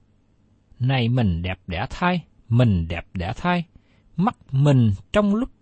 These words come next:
giống như mắt bồ câu, tóc mình khác nào bầy dê nằm nơi miền núi Galaad." Thưa các bạn, tại đây chúng ta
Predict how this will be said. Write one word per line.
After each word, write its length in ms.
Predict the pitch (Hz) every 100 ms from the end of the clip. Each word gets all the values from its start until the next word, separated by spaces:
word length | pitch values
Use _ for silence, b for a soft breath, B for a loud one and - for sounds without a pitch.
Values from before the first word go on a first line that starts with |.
| _ _
giống 320 | 143 160 240
như 200 | 208 202
mắt 200 | 180 190 -
bồ 220 | 117 - -
câu, 260 | 151 151 - b b b _ -
tóc 260 | 269 -
mình 280 | 156 147 110 92
khác 240 | - 269
nào 460 | 139 127 104 82 - -
bầy 360 | 131 113 85
dê 320 | 123 175 180 151 -
nằm 400 | 120 101 76 113
nơi 140 | 160
miền 340 | 135 98 76
núi 280 | 92 120 190 175 -
Galaad." 680 | 98 131 120 107 95 104 120 - _ _ _ _ _ _ b b b b b b
Thưa 120 | -
các 260 | 247 277 -
bạn, 180 | 104 - - _ _ _ _ _ _ _ _ -
tại 140 | 139
đây 160 | 190 226
chúng 200 | 254 269
ta 180 | 254